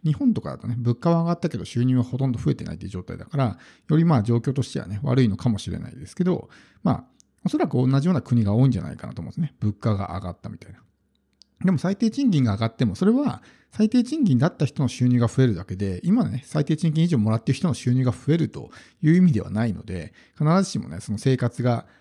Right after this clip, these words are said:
まあ、豊かになるとかっていうわけではないんですね。で、僕もですね、まあ、基本的に我が家は僕一人の収入でね、まあ、生活してるんで、まあ、なんとかおかげさまでね、サラリーマン時代の何倍も稼げるようになったんで、まあ、なんとかやってはいけてますけど、もしこれがね、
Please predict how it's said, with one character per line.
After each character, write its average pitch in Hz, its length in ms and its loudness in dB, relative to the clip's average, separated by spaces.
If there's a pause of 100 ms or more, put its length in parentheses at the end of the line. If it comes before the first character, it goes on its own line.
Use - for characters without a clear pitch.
(140)
ま 120 80 2
あ、 117 40 4
豊 135 280 0
か - 80 -8
に 85 60 -8
な 85 100 -8
る 80 80 -12
と - 80 -16
か - 140 -20
っ - 20 -20
て - 140 -4
い - 20 2
う 123 60 4
わ 151 100 6
け 143 80 -4
で 110 80 -6
は - 80 -14
な 104 140 -6
い 92 40 -6
ん - 40 -12
で - 60 -20
す - 60 -8
ね。 151 140 -8 (600)
で、 156 80 2
僕 139 240 0
も 240 120 6
で 226 80 2
す - 140 -4
ね、 110 240 0
ま 117 300 -2
あ、 - 240 -20 (160)
基 - 80 0
本 226 80 6
的 226 100 2
に 180 100 4
我 170 160 2
が 160 80 2
家 101 60 -2
は 82 100 -12
僕 123 240 -4
一 120 60 -6 (120)
人 139 60 2
の 85 80 -6
収 110 300 -6
入 101 180 -4
で - 120 -14
ね、 175 280 -8
ま 113 80 -8
あ、 - 20 -6
生 110 220 -2
活 - 180 -8
し - 80 -16
て 123 120 0
る 104 140 -6
ん - 100 -14
で、 87 260 -14 (260)
ま 151 60 -2
あ、 - 20 4
な 190 120 6
ん 175 80 2
と - 80 -8
か 95 100 -6
お 92 60 -4
か 110 100 -2
げ 110 80 0
さ 113 140 -2
ま 113 80 2
で 110 80 2
ね、 123 160 2
サ 127 160 -6
ラ 123 100 4
リ 131 80 4
ー - 20 2
マ 131 140 4
ン - 20 4
時 127 80 2
代 123 120 2
の 92 60 -4
何 113 220 0
倍 123 120 4
も 127 100 2
稼 131 240 0
げ - 20 4
る 110 100 -6
よ 87 40 -12
う - 20 -12
に 90 60 -10
な 98 60 -4
っ - 40 -6
た - 200 -14
ん - 100 -14
で、 87 240 -10 (300)
ま 147 80 0
あ、 - 20 4
な 170 100 4
ん 202 80 2
と 147 80 -4
か 101 80 -4
や 95 120 -2
っ - 100 -10
て - 80 2
は 113 100 2
い 78 60 -8
け 104 140 -8
て 104 80 -6
ま 104 160 -2
す - 100 -14
け 90 120 -12
ど、 85 240 -10
も 175 100 4
し - 100 -4
こ 131 100 0
れ 120 60 4
が 110 100 0
ね、 135 200 -2